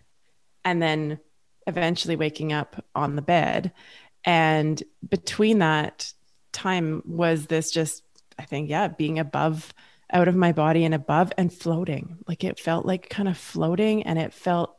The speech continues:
calm. There was no panic and anxiety. Even looking down, like, kind of having these vague recollections of what was happening, and you could kind of see the chaos in the room, but I couldn't feel it.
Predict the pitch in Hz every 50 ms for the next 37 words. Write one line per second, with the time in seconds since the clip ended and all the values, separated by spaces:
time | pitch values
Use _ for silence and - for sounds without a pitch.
0 | _ _ - - 175 156 143 139 139 139 - _ _ _ _ _ _ - 175 160
1 | 175 165 - 175 175 185 185 - - - 175 170 175 175 175 - 185 170 165 165
2 | 165 156 - 147 156 175 190 208 240 254 - - - - - - - - 262 262
3 | 330 320 262 240 254 - - 277 269 262 226 226 226 220 220 220 220 220 214 -
4 | - - - - _ _ - 180 185 185 - - 220 214 220 214 190 226 214 226
5 | 220 214 208 202 175 175 - 185 185 190 196 180 180 - - - - - _ _
6 | _ _ _ _ - 175 190 190 185 - 196 165 156 156 - - 208 208 190 180
7 | 156 165 170 - - 175 160 - - - 156 156 - 202 196 220 247 247 202 170
8 | 165 165 - 180 - - - 185 180 180 170 - - - 185 175 180 - 240 240
9 | - - 233 233 240 240 254 - - 254 247 247 247 240 247 262 277 311 349 339
10 | - - _ _ _ _ _ _ _ _ _ _ _ 196 180 170 - - - _
11 | _ _ _ _ _ _ - 185 - - 196 180 - - - 175 170 156 - -
12 | - -